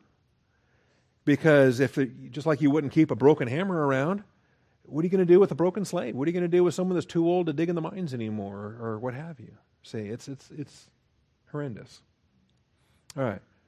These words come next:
The, um, his most important role is carrying out the task to the profit of his master. Okay? Now, what's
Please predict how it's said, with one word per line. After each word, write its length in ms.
The, 420
um, 520
his 120
most 220
important 300
role 120
is 60
carrying 320
out 100
the 80
task 320
to 60
the 60
profit 360
of 60
his 140
master. 500
Okay? 320
Now, 100
what's 220